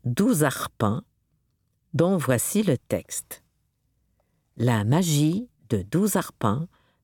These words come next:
par Maude Frenette du Cégep du Vieux-Montréal en arts, lettres et communications. Dans Douze arpents,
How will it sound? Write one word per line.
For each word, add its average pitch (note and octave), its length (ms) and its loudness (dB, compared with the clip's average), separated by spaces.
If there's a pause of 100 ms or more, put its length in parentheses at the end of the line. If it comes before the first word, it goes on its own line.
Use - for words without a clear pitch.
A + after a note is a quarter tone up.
par B2+ 240 0
Maude F3+ 320 2
Frenette C#3 640 0
du A2 160 -2
Cégep D#3 520 0
du A2+ 140 -2
Vieux-Montréal C3+ 920 2
en G#2+ 200 2
arts, D#3 320 2
lettres C#3 440 -2
et A#2 100 -2
communications. D3 960 0 (1500)
Dans D3 300 2
Douze E3 340 0
arpents, C3 540 -2